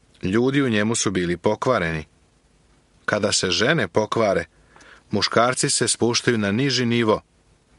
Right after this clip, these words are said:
Ta priča uvek važi. Tako su hrišćanski roditelji u Korintu imali ovo pitanje. Šta da rade sa kćerima koje su prispele za udaju?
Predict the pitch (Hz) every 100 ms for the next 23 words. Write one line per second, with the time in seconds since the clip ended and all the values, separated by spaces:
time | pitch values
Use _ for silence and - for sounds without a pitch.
0 | _ _ - 101 95 - 107 - 98 85
1 | 120 113 76 82 80 82 80 78 - _
2 | _ _ _ _ _ _ _ _ _ _
3 | - _ _ _ - - - - - -
4 | 143 170 208 202 143 - 139 151 - 170
5 | - 117 113 135 135 110 90 - 131 151
6 | 147 151 131 127 123 127 127 101 95 85
7 | 87 80 - _ _ _ _ _ - -
8 | - - 170 147 131 135 - 92 - 123
9 | 139 143 139 127 131 147 - 92 - -
10 | 92 92 95 110 120 82 80